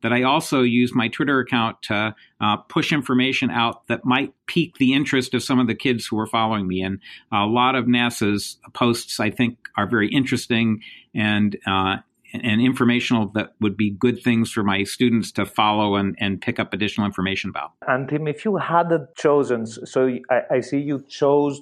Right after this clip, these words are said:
Speaker 2: to go into education from a, a very early age. That's what you studied at the end of the day. If you,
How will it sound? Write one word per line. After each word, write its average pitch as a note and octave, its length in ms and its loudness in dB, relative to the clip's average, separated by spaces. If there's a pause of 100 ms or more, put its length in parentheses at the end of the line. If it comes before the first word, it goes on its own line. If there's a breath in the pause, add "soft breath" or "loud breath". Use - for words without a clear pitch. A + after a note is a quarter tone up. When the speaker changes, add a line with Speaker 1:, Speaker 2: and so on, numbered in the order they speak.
Speaker 2:
to B2 100 -6
go C3 340 2
into C3+ 380 -2
education A#2 580 -6
from A#2 180 -6
a, A2 260 0 (280 soft breath)
a G2+ 80 -6
very A2+ 320 2
early A2 260 2
age. A#2 460 0
That's G#2+ 300 0
what G#2+ 240 -4
you G#2+ 60 -10
studied A2 440 -2
at G2 160 -4
the G2+ 80 -6
end G2 140 -6
of G2 100 -8
the A#2 160 0
day. A#2+ 80 -20 (260 loud breath)
If B2+ 200 -2
you, D3+ 200 -6